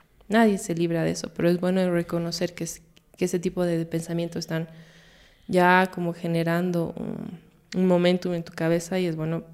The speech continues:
pararlos porque cada persona, eh, nace con ciertas circunstancias y tiene que aceptarlas por completo. Van a haber personas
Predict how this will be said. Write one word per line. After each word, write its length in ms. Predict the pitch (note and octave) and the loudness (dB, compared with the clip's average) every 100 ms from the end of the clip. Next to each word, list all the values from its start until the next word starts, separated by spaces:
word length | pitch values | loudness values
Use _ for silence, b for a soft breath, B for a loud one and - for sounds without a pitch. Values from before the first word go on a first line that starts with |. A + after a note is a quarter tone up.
| - | -18
pararlos 460 | - D#3+ E3+ G3 F3 | -6 -2 0 -2 -4
porque 380 | - - E3 D#3+ b b b b b b b b b b _ _ _ _ | -8 -10 -10 -12 b b b b b b b b b b _ _ _ _
cada 280 | A3+ A3+ A3 | 6 6 6
persona, 560 | G3 G#3 G3 G3+ A3 G#3 | 4 4 4 4 4 2
eh, 460 | F3 D#3 - - - | 2 2 0 -10 -6
nace 360 | F#3+ G3+ A3 A#3 | 4 6 6 4
con 180 | F#3 F3+ | 2 2
ciertas 360 | F#3 F#3 F3+ | 0 0 0
circunstancias 880 | - F3 - F3 F3+ F#3+ G3+ G3 F#3+ | -2 -4 -2 -4 2 2 2 -2 -6
y 40 | F3+ | -4
tiene 260 | F#3 F#3+ | -2 -2
que 140 | F#3 E3+ | -2 -4
aceptarlas 560 | E3+ E3 E3 E3+ F#3+ | -4 -8 -2 -2 -2
por 200 | F#3 D#3+ | -4 -8
completo. 540 | - E3 - E3+ E3 D#3+ | -6 -6 0 0 0 0
Van 180 | F3+ | 0
a 60 | F3+ | 2
haber 160 | F3+ F3+ | 0 0
personas 600 | F3 F#3 F3+ F3+ F#3 | -4 -2 0 0 -2